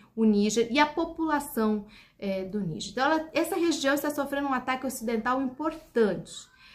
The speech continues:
neste momento. E nós estamos, eh, observando para ver o desenrolar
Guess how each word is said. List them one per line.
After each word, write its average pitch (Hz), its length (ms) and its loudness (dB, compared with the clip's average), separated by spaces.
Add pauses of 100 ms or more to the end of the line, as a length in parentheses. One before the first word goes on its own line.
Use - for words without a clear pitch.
(360)
neste 220 380 4
momento. 196 400 2
E 196 40 -6
nós 220 220 0
estamos, 262 640 -4
eh, 226 200 0
observando 240 920 0 (300)
para 254 200 2
ver 285 200 2
o 294 80 0
desenrolar 269 1160 2